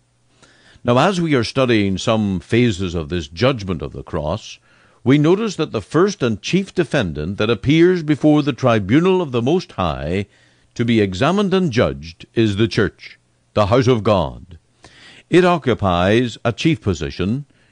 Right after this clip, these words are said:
It plays a leading part in the crucifixion of the Son of God. Judgment must needs begin at the house of God. This had been foretold by the prophets of old.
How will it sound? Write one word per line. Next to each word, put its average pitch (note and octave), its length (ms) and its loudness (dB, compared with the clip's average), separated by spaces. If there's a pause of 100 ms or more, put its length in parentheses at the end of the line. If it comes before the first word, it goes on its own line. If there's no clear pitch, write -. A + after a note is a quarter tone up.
(180)
It F#2+ 180 -2
plays A2+ 460 4
a F2+ 100 2
leading C3+ 400 2
part A#2+ 360 2
in F#2 120 -2
the D#2 100 -6
crucifixion B2+ 680 -4
of A#2 100 -6
the A2+ 80 -6
Son A2 200 -2
of F2+ 140 -4
God. C2 560 -4 (680)
Judgment D#3+ 680 -2 (280)
must C#3 380 0
needs C3+ 560 0
begin G#2 640 0
at F2 100 -4
the F#2 140 0
house G2 180 0
of F2 160 -2
God. B1+ 560 -4 (500)
This A2 200 0
had F#2 160 0
been F#2+ 180 2
foretold A2 680 2
by F#2 120 2
the G2 120 0
prophets F2+ 440 -2
of G#2 140 0
old. G2+ 520 2